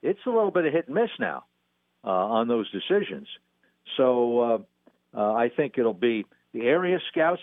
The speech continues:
You gotta have good area scouts and spend your extra time doing extra film on these guys. Uh,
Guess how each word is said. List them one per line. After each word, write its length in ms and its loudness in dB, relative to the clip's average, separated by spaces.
You 100 -10
gotta 180 0
have 120 -4
good 140 2
area 420 0
scouts 360 0
and 220 -4
spend 220 -2
your 120 0
extra 300 -4
time 320 -2
doing 220 0
extra 320 -4
film 300 2
on 120 -2
these 180 -8
guys. 320 2
Uh, 840 2